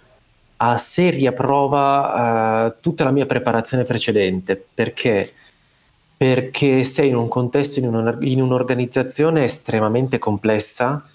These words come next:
fatta di tante persone, di tante procedure e in particolar modo di tanti anni di storia.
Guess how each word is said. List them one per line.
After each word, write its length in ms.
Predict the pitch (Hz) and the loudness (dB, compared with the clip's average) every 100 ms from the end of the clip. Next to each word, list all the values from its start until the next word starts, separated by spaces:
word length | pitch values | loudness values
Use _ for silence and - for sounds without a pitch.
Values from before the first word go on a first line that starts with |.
| _ _ | _ _
fatta 380 | - 151 147 127 | -2 -2 0 0
di 160 | 113 - | 0 0
tante 340 | 143 151 131 | 0 0 0
persone, 580 | 131 123 - 147 143 120 | 0 0 0 0 2 2
di 120 | 113 | 0
tante 300 | 120 123 127 | 0 -2 -2
procedure 680 | - 117 123 131 180 196 - | -2 -2 -2 0 2 2 2
e 120 | 123 | 0
in 120 | 120 | 0
particolar 560 | 123 117 - 123 123 117 | -2 -2 -2 0 2 2
modo 240 | 123 131 | 2 2
di 160 | 113 104 | 0 -2
tanti 380 | 107 117 - 117 | 0 -2 0 0
anni 260 | 110 110 | 2 2
di 100 | 101 | 0
storia. 640 | - - 101 95 95 95 | -2 0 0 2 0 -2